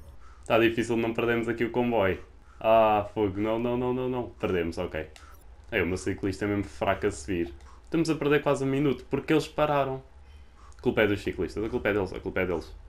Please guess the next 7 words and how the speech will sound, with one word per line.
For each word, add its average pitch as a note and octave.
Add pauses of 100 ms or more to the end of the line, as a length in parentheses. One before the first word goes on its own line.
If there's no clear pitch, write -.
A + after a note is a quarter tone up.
(520)
Eu A2
também A#2+
estava A2+
mal A2+
colocado, A2
mas D#2+
isto... -